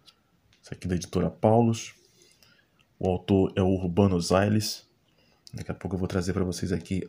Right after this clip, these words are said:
a, o currículo dele, tá? É uma obra curtinha, irmãos, mas que vai tratar de um assunto, assim, interessantíssimo. Aqui você tem aqui, ó, poucas páginas,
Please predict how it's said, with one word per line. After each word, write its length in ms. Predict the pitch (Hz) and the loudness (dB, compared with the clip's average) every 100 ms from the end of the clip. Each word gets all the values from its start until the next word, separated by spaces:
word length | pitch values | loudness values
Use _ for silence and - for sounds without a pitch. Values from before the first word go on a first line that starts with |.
| - | -6
a, 380 | 90 87 80 | -4 -2 -2
o 60 | 78 | -4
currículo 520 | - 87 113 123 98 | -4 0 2 4 2
dele, 380 | 87 92 101 110 _ _ _ - | 2 2 2 -2 _ _ _ -8
tá? 100 | 104 | -6
É 80 | - | -2
uma 160 | 117 | 0
obra 420 | 110 117 123 117 - _ _ _ _ _ _ | 4 4 4 0 -6 _ _ _ _ _ _
curtinha, 460 | - 151 - 147 131 | -2 -2 0 0 0
irmãos, 280 | 85 82 - | 0 -6 -2
mas 380 | 107 104 - - - - - - _ | 0 0 -4 -12 -20 -20 -20 -20 _
que 100 | - | -6
vai 140 | 107 | -4
tratar 320 | 107 107 - 107 | -2 -2 0 0
de 80 | |
um 80 | 110 | 0
assunto, 340 | 104 - 110 110 | -4 -4 -4 -4
assim, 240 | - 110 - | -2 -2 0
interessantíssimo. 1080 | 127 131 123 120 120 101 - 92 98 - 98 _ _ _ _ _ _ _ _ - - - - - - | 0 0 2 2 0 -4 -2 -2 -2 -4 -10 _ _ _ _ _ _ _ _ -20 -18 -14 -16 -16 -20
Aqui 220 | - - | -14 -12
você 160 | 85 | -8
tem 180 | - - | -6 -6
aqui, 160 | 95 92 | -6 -6
ó, 60 | |
poucas 400 | 92 - 143 147 | -6 -2 0 0
páginas, 540 | - 90 82 - - | 2 2 2 -6 -14